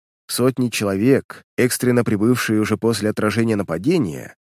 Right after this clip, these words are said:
затаили дыхание в ожидании слов своего правителя.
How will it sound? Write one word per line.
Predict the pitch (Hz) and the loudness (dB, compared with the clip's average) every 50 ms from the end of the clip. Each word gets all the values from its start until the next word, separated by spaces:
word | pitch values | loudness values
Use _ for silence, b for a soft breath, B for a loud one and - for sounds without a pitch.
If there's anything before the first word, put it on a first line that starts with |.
| _ _ _ _ _ _ - | _ _ _ _ _ _ -6
затаили | 90 107 110 160 180 220 226 208 | -6 0 2 2 2 4 4 2
дыхание | 185 135 110 - - 165 175 180 180 175 | 2 2 0 0 2 2 2 2 2 0
в | 147 | 0
ожидании | 120 95 92 80 127 147 175 175 156 | 0 -2 0 2 2 2 2 2 0
слов | 139 - - 80 107 127 127 | -2 -2 -2 -2 -2 -2 -2
своего | - - 92 82 92 110 120 | -4 -4 -4 -2 0 -2 -2
правителя. | - - 101 101 110 104 - 85 71 71 62 - | 0 -2 0 0 0 -2 -4 -8 -10 -10 -12 -14